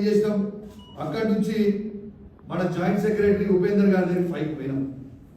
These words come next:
పోయి పిటిషన్ తీసుకోండి, మీ అందరు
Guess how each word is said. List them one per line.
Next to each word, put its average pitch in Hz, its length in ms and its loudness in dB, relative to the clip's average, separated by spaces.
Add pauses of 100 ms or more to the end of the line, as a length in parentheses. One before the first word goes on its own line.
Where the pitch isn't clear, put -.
(380)
పోయి 220 260 4
పిటిషన్ - 480 0
తీసుకోండి, 220 460 2 (600)
మీ 170 80 0 (140)
అందరు 196 260 4